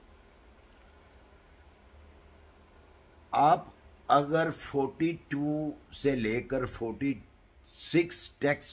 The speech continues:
पे कर देते हैं तो आप अप्लाई करने के हकदार हैं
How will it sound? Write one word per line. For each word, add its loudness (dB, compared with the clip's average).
पे 4
कर 4
देते -2
हैं -8
तो -2
आप 6
अप्लाई 0
करने -2
के -2
हकदार -6
हैं -10